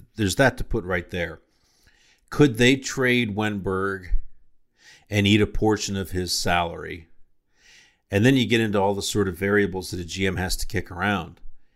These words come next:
If you like the player that's coming back to you, e-, equal to the amount that, A, you're paying that player, but also the portion of Wennberg's contract that you're picking up, then you might make the trade.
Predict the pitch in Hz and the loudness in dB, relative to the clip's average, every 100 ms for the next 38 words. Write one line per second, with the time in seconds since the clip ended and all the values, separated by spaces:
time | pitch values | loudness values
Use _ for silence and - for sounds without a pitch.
0 | _ _ _ - 104 117 107 104 110 123 | _ _ _ -6 -2 0 2 4 4 4
1 | 123 - - 131 113 98 - - 104 101 | 0 -8 -2 2 2 0 -6 -4 -2 -2
2 | 92 90 95 95 - 87 82 80 82 - | -2 2 2 2 -6 -8 -8 -8 -4 -4
3 | - - - _ _ _ _ _ _ _ | -6 -12 -16 _ _ _ _ _ _ _
4 | _ - - - _ _ 135 - _ _ | _ -20 -20 -20 _ _ -18 -18 _ _
5 | - - - 139 139 127 107 120 104 98 | -16 -8 6 6 6 2 2 4 4 2
6 | 101 104 - 104 104 104 98 87 85 - | 0 0 -2 -6 0 2 2 0 -6 -10
7 | _ - 98 87 82 85 82 - 160 127 | _ 2 4 2 0 -2 -2 0 2 2
8 | 80 87 - _ _ _ _ - - 95 | 0 -8 -16 _ _ _ _ -2 2 2
9 | - _ _ _ _ 113 123 - 110 90 | 0 _ _ _ _ 2 2 4 2 2
10 | 98 - 120 113 - 101 92 101 95 92 | 0 2 2 2 -2 -6 -4 -6 -4 -4
11 | 92 - 101 98 - 87 90 87 87 92 | -6 -4 -4 -4 -6 -8 -10 -12 -8 -4
12 | 87 - 87 95 76 - - _ _ _ | -4 -6 -6 -6 -6 -10 -16 _ _ _
13 | _ _ _ _ _ _ _ _ - 107 | _ _ _ _ _ _ _ _ 2 4
14 | 104 98 92 85 87 87 - - 87 78 | 4 2 0 -4 -6 -8 -8 -6 -4 -6
15 | - | -12